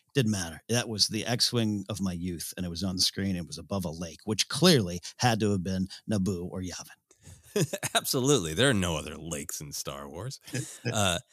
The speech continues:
Speaker 2: yeah, I think the actual flavor of the shot, too, which got me excited, uh, not just from the, like, it's, uh, it's X-Wings in a totally different context. Uh, there's a kind of a, a, "And a hero shall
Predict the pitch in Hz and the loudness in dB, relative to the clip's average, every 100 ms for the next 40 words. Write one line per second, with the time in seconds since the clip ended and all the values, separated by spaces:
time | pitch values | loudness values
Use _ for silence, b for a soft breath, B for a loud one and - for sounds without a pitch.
0 | b b 160 165 156 269 185 117 120 - | b b 2 4 2 0 2 2 2 4
1 | 143 107 - - 147 147 120 104 98 110 | 4 4 0 0 6 8 8 4 4 4
2 | 101 87 90 - 110 95 - - 123 87 | 2 2 0 4 4 4 -2 2 4 4
3 | 82 - 101 90 92 82 - 92 85 78 | 2 0 2 2 0 -4 0 2 2 -2
4 | - - 82 80 58 50 104 95 90 92 | -6 -2 -2 -2 -6 -8 -2 0 2 0
5 | - 92 87 82 82 78 107 110 127 135 | 2 0 2 2 0 2 0 0 2 4
6 | 135 139 131 101 131 - 147 - 151 143 | 4 4 2 0 -2 -2 0 0 2 2
7 | 135 151 143 139 131 - 147 147 92 - | 2 4 2 2 -2 -2 -2 0 -2 -4
8 | b b b b - 127 113 139 190 196 | b b b b -2 -2 2 4 6 4
9 | 175 214 202 147 113 117 107 - - 117 | 2 4 4 4 4 6 4 4 -4 -6
10 | - 117 123 110 - 165 156 139 - 147 | 4 6 8 8 8 8 10 8 6 6
11 | 135 123 | 8 8